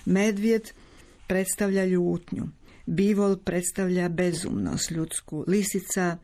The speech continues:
prevrtljivost, krtica lažljivost, zec strašljivost, šišmiš požudu, bludnost. Od vrlina dabar predstavlja miroljubivost, lav hrabrost,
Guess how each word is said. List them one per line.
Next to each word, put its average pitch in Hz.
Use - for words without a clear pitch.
prevrtljivost, 180
krtica 202
lažljivost, 190
zec 208
strašljivost, 196
šišmiš 202
požudu, 220
bludnost. 185
Od 196
vrlina 214
dabar 202
predstavlja 208
miroljubivost, 190
lav 175
hrabrost, 180